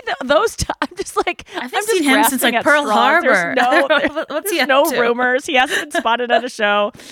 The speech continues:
Speaker 1: Um, but, uh, yeah,
Speaker 2: People keep
Speaker 1: I'm,
Speaker 2: speculating
Speaker 1: um,
Speaker 2: athletes. I just don't see her with an athlete.
Speaker 1: No, if she's ne-, if she's never done it before, I don't think she would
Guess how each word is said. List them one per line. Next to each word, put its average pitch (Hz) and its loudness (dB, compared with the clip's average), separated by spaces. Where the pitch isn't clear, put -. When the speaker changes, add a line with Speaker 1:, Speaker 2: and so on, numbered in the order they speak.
Speaker 1:
Um, 220 -6
but, 220 -2
uh, 196 2
yeah, 196 -2
Speaker 2:
People 165 0
keep - -2
Speaker 1:
I'm, 208 -10
Speaker 2:
speculating 339 0
Speaker 1:
um, 226 -6
Speaker 2:
athletes. 214 -2
I 220 0
just 240 -4
don't 269 -2
see - -6
her 220 -2
with 202 -4
an 170 -6
athlete. 156 -10
Speaker 1:
No, 151 -12
if 220 -10
she's - -12
ne-, 277 -6
if 226 -10
she's - -16
never 294 -4
done 202 -6
it 190 -8
before, 160 -8
I 151 -6
don't 151 -10
think 151 -16
she - -16
would 139 -14